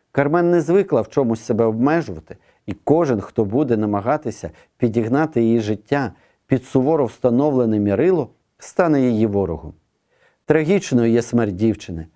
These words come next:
але природньою в розумінні самої Кармен.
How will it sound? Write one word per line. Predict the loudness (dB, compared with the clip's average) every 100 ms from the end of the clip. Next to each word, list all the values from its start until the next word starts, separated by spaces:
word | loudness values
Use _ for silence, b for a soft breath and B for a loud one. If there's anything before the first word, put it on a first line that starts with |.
| _ _
але | -2 0 0
природньою | 0 0 2 0 0 0 -2
в | -4 -2
розумінні | 0 2 2 2 2
самої | 0 0 0 0 0
Кармен. | -2 -2 0 -2